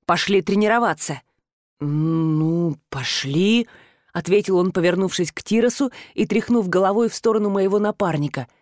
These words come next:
Попросил разобраться, то есть соскрести его с пола и привести в чувство. А затем поднялся на ноги и послушно последовал за мной. Я дотащила его до зала, держа за руку буквально как собаку на поводке.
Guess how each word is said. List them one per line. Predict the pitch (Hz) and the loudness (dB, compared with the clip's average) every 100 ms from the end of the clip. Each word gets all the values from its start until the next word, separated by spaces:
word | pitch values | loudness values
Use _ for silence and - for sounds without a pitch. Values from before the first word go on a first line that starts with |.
| _ _ | _ _
Попросил | 160 190 175 185 | -4 -2 -2 0
разобраться, | 170 180 208 196 156 147 | 0 2 0 0 -2 -2
то | 170 | 0
есть | 165 - - _ | 0 -2 -12 _
соскрести | - 240 - 302 - 190 | -6 -6 -2 -2 0 -2
его | 151 143 | 0 -2
с | - | -4
пола | - 320 185 | -2 0 0
и | 131 | 0
привести | 160 156 156 262 | -2 -2 -2 -4
в | 247 | -2
чувство. | 285 180 - - _ _ _ _ _ _ - | -2 -4 -6 -14 _ _ _ _ _ _ -6
А | 165 | -2
затем | 170 165 320 | -2 -2 -2
поднялся | 311 156 165 165 - | -2 -2 0 -2 -2
на | 156 202 | -2 0
ноги | 254 220 | 0 -2
и | 196 | -2
послушно | 143 - 160 190 240 | -4 -4 -2 -2 -2
последовал | 214 202 156 147 151 160 | -4 -4 -2 -2 -2 -2
за | 175 | -2
мной. | 185 135 117 _ _ _ _ _ _ | -2 -4 -8 _ _ _ _ _ _
Я | 151 151 190 | -4 -2 0
дотащила | 180 220 220 - 202 | 0 0 -2 0 0
его | 156 143 | 2 2
до | 151 143 | 0 0
зала, | 135 214 240 | 0 0 0
держа | 151 151 156 190 | 0 0 0 0
за | 151 214 | 0 0
руку | 226 156 | 0 0
буквально | 151 151 196 196 156 | 0 2 0 0 -2
как | 160 | -4
собаку | - 180 165 196 196 | -2 -2 0 -2 0
на | 170 | -2
поводке. | 170 175 - 147 120 | 0 -2 -4 -8 -10